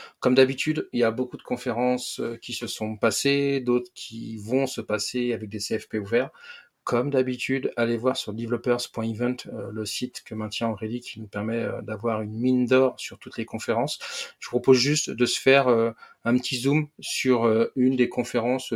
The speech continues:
que, dont vous avez envie de partager, soit qui s'est passé, soit qui a, qui va se passer ou qui a un C F P ouvert. J'ai envie de commencer par toi, Marie-Alice, parce que je sais que tu vas être dans un endroit qui va être assez magique en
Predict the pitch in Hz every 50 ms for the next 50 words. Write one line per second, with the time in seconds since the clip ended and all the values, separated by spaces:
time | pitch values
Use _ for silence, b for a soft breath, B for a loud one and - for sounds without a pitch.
0 | 107 - - 113 107 107 107 107 110 113 117 107 107 107 113 101 110 110 110 117
1 | 117 _ _ _ - 107 - - 117 110 113 127 127 117 - - 123 - - -
2 | - 135 131 - 127 123 - - 135 135 139 B B B B B B B B -
3 | - 123 120 120 - 120 117 113 113 113 117 117 117 117 117 113 - - 117 113
4 | 127 127 - - 123 117 - - 127 127 127 - - 117 113 - - 123 113 -
5 | - 127 117 113 117 131 147 160 B B B B B B B B - - 120 120
6 | 139 - - 131 127 131 - - 147 - 143 127 - - - 151 147 135 123 127
7 | 127 131 156 - - - - - 117 117 110 - - 165 160 - 120 - - 110
8 | 120 117 120 113 113 110 110 113 117 151 156 - 117 104 - - - 131 131 -
9 | - - 156 147 143 131 127 131 123 107 127 143 139 - - - - _ _ -
10 | 123 110 110 113 113 113 113 113 113